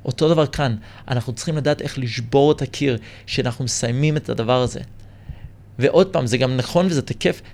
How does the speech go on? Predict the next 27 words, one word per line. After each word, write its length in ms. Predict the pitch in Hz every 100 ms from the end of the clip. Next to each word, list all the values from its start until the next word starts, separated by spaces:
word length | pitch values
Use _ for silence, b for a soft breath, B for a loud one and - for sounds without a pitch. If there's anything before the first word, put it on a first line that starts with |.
| -
לכל 300 | 139 - 185
מה 80 | 202
שאתם 140 | 175
עושים 220 | 160 180
ביום-יום. 500 | 156 156 156 170 127 107
כשאתם 320 | - 135 135
עושים 240 | 120 - 165
ספרינטים, 460 | - 160 170 202 190
תשברו 400 | 123 113 127 160
את 80 |
הקיר. 320 | 160 175 185 107 - - b b b b b -
כשאתם 340 | - 135 131
לומדים 300 | 127 127 175
למבחן, 420 | 180 123 - 165
כשאתם 220 | 175 -
לומדים 300 | 123 120 143
לבגרויות, 580 | 180 131 120 120 135 208 - -
תשברו 480 | - 123 120 127 190
קירות. 480 | - 180 247 202 - b b b b b -
אתם 120 | - 143
לא 60 |
תגיעו 260 | - 185 160
לבגרות 380 | 143 127 147 147
האחרונה, 480 | 120 135 135 135 -
האחרונה, 380 | 139 143 156 165
האחרון, 380 | - 165 160 143
ותגידו, 240 | 139 147